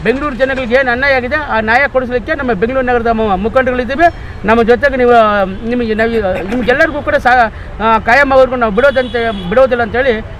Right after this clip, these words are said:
ನಮ್ಮ ಈಗ ಏನು ಇಬ್ಬರು ಅಧ್ಯಕ್ಷರ ನೇತೃತ್ವದಲ್ಲಿ ಮುಂದೆ ಕೊನೆಯವರೆಗೂ ಆ ಅಧ್ಯ-, ಆ, ಕ-, ಕಾಯಂ ಆಗೋರು ಕೂಡ ನಾನು ಬಿಡೋದಿಲ್ಲ ಅಂತ ಹೇಳ್ತಾ ಇದ್ದೀನಿ. ನಾನು ರಾಜ-, ಬೆಂಗಳೂರು ನಗರದ ಪ್ರಧಾನ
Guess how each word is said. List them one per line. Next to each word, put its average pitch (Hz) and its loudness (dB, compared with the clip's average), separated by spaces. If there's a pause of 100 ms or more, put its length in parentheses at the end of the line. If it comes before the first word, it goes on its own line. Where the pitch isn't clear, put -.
ನಮ್ಮ 220 0
ಈಗ 220 -2 (260)
ಏನು 247 2
ಇಬ್ಬರು 220 0
ಅಧ್ಯಕ್ಷರ 226 0
ನೇತೃತ್ವದಲ್ಲಿ 226 -2 (420)
ಮುಂದೆ 254 2
ಕೊನೆಯವರೆಗೂ 247 2
ಆ 214 4
ಅಧ್ಯ-, 202 0
ಆ, 208 0
ಕ-, 190 -4
ಕಾಯಂ 233 2
ಆಗೋರು 262 4
ಕೂಡ 240 -4
ನಾನು 226 -4
ಬಿಡೋದಿಲ್ಲ 220 -2
ಅಂತ 202 -6
ಹೇಳ್ತಾ 208 -4
ಇದ್ದೀನಿ. 254 -6
ನಾನು 190 0
ರಾಜ-, 214 2
ಬೆಂಗಳೂರು 233 0
ನಗರದ 214 0 (260)
ಪ್ರಧಾನ 226 2